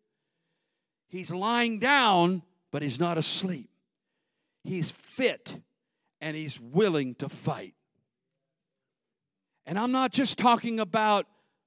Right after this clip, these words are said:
people in their twenties and thirties. You could be in your seventies, eighties,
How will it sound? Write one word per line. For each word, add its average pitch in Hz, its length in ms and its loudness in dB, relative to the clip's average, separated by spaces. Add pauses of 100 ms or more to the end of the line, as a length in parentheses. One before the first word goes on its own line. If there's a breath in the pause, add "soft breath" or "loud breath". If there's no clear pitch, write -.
(760)
people 214 340 -2
in 208 80 0
their 202 100 -2
twenties 196 440 2
and 170 120 -4
thirties. 165 440 0
You 202 100 -2
could 202 160 -10
be 208 180 -8
in 196 120 -6
your 185 140 -4
seventies, 208 640 -2
eighties, 214 440 -4